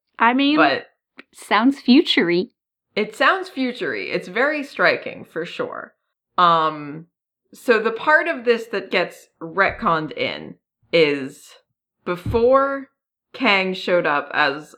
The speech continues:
Speaker 2: the Scarlet Centurion, um, there was an issue of the Fantastic Four where they fought a time traveler, um, from the, uh,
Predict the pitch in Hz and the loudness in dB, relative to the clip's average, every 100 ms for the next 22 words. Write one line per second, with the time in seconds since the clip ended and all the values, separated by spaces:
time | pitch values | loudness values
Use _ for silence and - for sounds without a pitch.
0 | - 160 165 - 147 143 131 185 147 208 | -10 -4 -2 0 0 0 -2 -6 -6 -6
1 | 113 90 71 76 - _ _ _ _ 165 | -4 -4 -6 -8 -14 _ _ _ _ 4
2 | 143 135 131 127 120 147 _ _ _ _ | 6 4 2 -6 -12 -16 _ _ _ _
3 | _ 175 170 160 156 151 160 - 185 185 | _ 2 4 6 2 0 -8 -2 0 0
4 | - 202 185 - 165 151 151 160 160 147 | -4 -8 -6 -2 0 -2 -4 -4 -4 -6
5 | - 160 156 165 - - 160 127 107 92 | 0 0 0 -4 -10 -6 -4 -2 -4 -4
6 | - _ _ _ - 165 165 156 147 147 | -10 _ _ _ -18 -4 2 2 2 0
7 | 147 156 139 139 - - 165 143 143 - | -2 -2 -2 -4 -6 0 4 4 2 0
8 | - - - - _ _ _ _ 165 147 | -8 -20 -20 -20 _ _ _ _ 0 2
9 | 139 135 135 123 - 247 190 175 220 156 | 0 -4 -6 -10 -4 0 2 0 -4 -4
10 | 139 151 127 117 147 _ _ _ _ - | -4 -4 -6 -6 -10 _ _ _ _ 0
11 | 165 151 143 139 117 104 87 _ _ _ | 2 4 2 0 -6 -14 -16 _ _ _
12 | _ - 175 - 180 151 147 143 - 156 | _ -20 -16 0 2 2 0 -6 -8 -10
13 | 151 156 139 139 135 - 139 139 135 131 | -6 -4 -4 -6 -8 0 2 4 2 -2
14 | 120 | -6